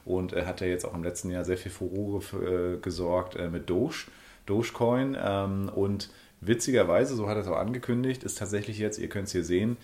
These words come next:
äh, in den, äh, Staaten kann man tatsächlich einige Merch-Artikel nur noch mit Doge, äh, kaufen, also gar nicht mehr in Dollar oder irgendwas. Hier in Deutschland tatsächlich ist es, äh, ihr seht's auch hier nochmal eingeblendet, die, äh, Tesla Kila-Karaffe. Die kann man quasi nur in Doge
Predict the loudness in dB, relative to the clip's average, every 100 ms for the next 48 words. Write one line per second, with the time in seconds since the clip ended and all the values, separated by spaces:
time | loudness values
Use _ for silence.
0 | -16 -20 -2 0 2 0 -2 -2 -6 -4
1 | -2 0 0 -2 -2 -2 -2 -2 -4 -6
2 | -6 -6 -4 -2 -2 -2 0 -2 -2 -8
3 | -6 -6 -4 -2 -2 -2 -2 -4 0 2
4 | 2 0 -4 0 2 0 -4 -14 -18 -4
5 | 0 0 0 -2 -2 -4 -2 -2 0 -2
6 | 0 2 2 2 0 0 -2 -2 -2 -2
7 | -4 -16 -20 -8 4 6 6 4 4 0
8 | -2 -2 -2 -2 -4 -4 -2 -2 0 0
9 | 2 0 -2 -4 -4 -4 -4 -4 -2 -2
10 | -2 -2 -2 -2 0 0 0 -2 -4 -4
11 | -4 -2 -2 0 0 -2 -4 -4 0 -2
12 | -2 -8 -20 -20 -16 -4 -2 -2 -2 0
13 | 0 2 2 2 -2 -2 0 0 0